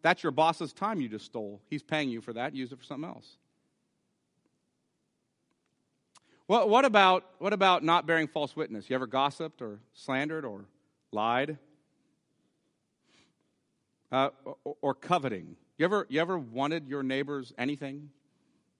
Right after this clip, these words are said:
Right? Well, we've all violated the Ten Commandments, haven't we? Many times. Many times. We've not kept them.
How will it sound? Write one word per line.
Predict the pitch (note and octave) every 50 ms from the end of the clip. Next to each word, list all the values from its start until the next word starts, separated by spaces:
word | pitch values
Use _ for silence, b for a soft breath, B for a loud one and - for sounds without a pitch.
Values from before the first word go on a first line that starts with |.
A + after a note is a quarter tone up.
| _ _ _ _ _ _ _ _ _ _ _ _ B2+ - _ _ _ _ _ _ _ _ _ _ _ _ _ _ _
Right? | - B2+ C#3+ F#3 G#3+ - - _ _ _ _ _ _ _ _ _ _ _ _ _ _ _ _ _ -
Well, | C#3+ F#3+ -
we've | F3 G#3 D#3+
all | D3 D3+ F3+ A#3 G#3
violated | C3+ C3+ C3 B2 A#2+ A#2+ A#2 G#2+
the | G#2
Ten | F#2 - A#2 G#2+
Commandments, | - - A2 G#2+ G2 F#2+ F2+ -
haven't | C3 C3 A#2 A2+ -
we? | - F2 D#2 D#2 - _ _ _ _ _ _ _ _ _ _
Many | - C3 F3 G#3+ G#3 E3
times. | - C3 A2+ F#2+ E2+ D2+ - - _ - - - _ _ _ _ _ _ _
Many | A#2 B2+ D3+ F3 F3+ D#3 B2 G2+
times. | - G2+ E2+ - - - - - _ _ _ _ _ _ _ _ _ _ _ _ _ _ _ _ _ _ _ _ _ _ _ _ _ _ _ _ _ _ _ _ _ _ _ _ _ _ _ _ _ _ _ _ _ _ _ _ _ _ _ _ _ _ _ _ _ _ _ _ _ _ _ _ _ _ _ _ _ _ _ _
We've | B2 D3 F#3 E3 C3
not | D3 F3 A3 - - -
kept | - A2 - _ _
them. | - E2+ D#2+ E2